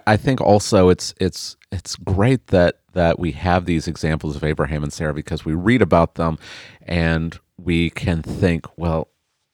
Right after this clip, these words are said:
they just had this super faith. And I just don't have that, that kind of faith." But if you,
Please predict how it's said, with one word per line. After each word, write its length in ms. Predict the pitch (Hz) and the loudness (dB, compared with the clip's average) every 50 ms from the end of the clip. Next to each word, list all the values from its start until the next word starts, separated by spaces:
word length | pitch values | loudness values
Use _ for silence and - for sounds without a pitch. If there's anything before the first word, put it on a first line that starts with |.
| _ _ _ | _ _ _
they 100 | 110 101 | -2 -2
just 200 | 104 90 78 - | -2 -2 -6 -6
had 160 | - 80 69 | -6 -8 -8
this 120 | 60 58 - | -8 -10 -10
super 380 | - - - - - - - | -8 -6 -6 -6 -6 -6 -10
faith. 400 | - - - - - - - - - _ _ _ _ _ _ _ _ _ _ _ _ _ _ _ _ _ _ _ _ _ _ _ _ _ | -10 -10 -10 -10 -10 -12 -14 -16 -20 _ _ _ _ _ _ _ _ _ _ _ _ _ _ _ _ _ _ _ _ _ _ _ _ _
And 160 | 76 76 80 | -6 -2 -2
I 80 | 82 80 | 0 -2
just 180 | 71 71 67 | -2 -4 -6
don't 160 | 71 76 71 69 | -6 -6 -6 -4
have 200 | 71 69 65 65 | -6 -6 -6 -6
that, 260 | 69 67 65 - - _ _ _ | -8 -8 -8 -10 -14 _ _ _
that 140 | - 80 - | -10 -10 -10
kind 180 | - - 117 107 | -10 -12 -14 -16
of 60 | - | -14
faith." 280 | - - - - - _ _ _ _ _ _ _ _ _ _ _ _ _ _ _ _ _ _ | -14 -16 -16 -16 -20 _ _ _ _ _ _ _ _ _ _ _ _ _ _ _ _ _ _
But 120 | - 107 98 | 4 4 4
if 160 | 92 - - | 4 4 2
you, 240 | 98 98 95 - | 2 2 2 2